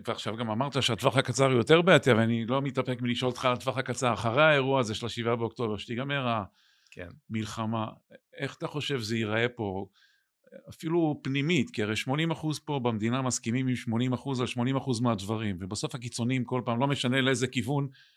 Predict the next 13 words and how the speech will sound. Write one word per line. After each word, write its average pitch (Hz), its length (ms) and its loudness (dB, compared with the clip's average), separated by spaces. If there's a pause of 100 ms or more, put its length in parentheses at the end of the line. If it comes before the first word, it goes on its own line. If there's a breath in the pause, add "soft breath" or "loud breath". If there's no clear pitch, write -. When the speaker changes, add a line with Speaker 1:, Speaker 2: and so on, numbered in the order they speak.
(200 soft breath)
Speaker 1:
מכתיבים 127 460 -4
את 131 120 -2
הזה, 113 260 -2
זה, 104 280 -6
זה 98 240 -8
ייגמר 101 420 -4
מתישהו? 165 480 -4
זה 92 140 -8
יהיה 107 100 -2
פה 127 160 -6
איזשהו, 107 420 -8 (800 soft breath)
Speaker 2:
כן, 95 140 -6
Speaker 1:
אה, - 140 -4